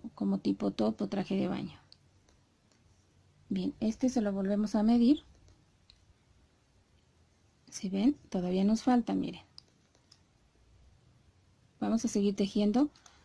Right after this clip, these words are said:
este hasta que se haga más larguito, siquiera a la cintura. ¿Cómo lo vamos a hacer? Exactamente igual.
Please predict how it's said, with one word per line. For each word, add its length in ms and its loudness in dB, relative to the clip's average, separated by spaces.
este 360 2
hasta 200 -2
que 80 -10
se 120 -4
haga 140 0
más 200 4
larguito, 440 0
siquiera 460 -2
a 120 -2
la 120 0
cintura. 640 -4
¿Cómo 220 4
lo 60 4
vamos 220 0
a 40 0
hacer? 300 4
Exactamente 800 2
igual. 480 6